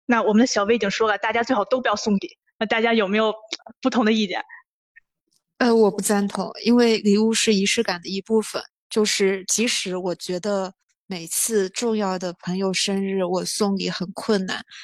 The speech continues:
Speaker 2: 我还是会非常提早的去干这个事情，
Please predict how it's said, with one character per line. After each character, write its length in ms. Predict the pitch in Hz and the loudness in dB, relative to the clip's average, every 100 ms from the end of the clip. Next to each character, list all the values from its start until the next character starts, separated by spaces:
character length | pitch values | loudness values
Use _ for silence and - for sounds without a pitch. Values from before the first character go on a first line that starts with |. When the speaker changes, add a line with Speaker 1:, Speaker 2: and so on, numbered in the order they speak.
| - | -12
Speaker 2:
我 120 | - 170 | 0 0
还 200 | - 180 | 2 0
是 160 | 240 | 2
会 240 | 226 220 196 | 2 0 0
非 180 | 220 | 2
常 200 | 226 185 190 - _ _ | 0 -2 -8 -12 _ _
提 260 | - - 220 | -6 0 0
早 220 | 214 151 | 2 -2
的 200 | - 151 | -4 -8
去 240 | - - | -6 -6
干 240 | 196 214 196 | -2 -4 -2
这 100 | 202 | -4
个 120 | 190 | -2
事 260 | - 208 190 | -2 -2 -2
情， 280 | - 160 | -2 -6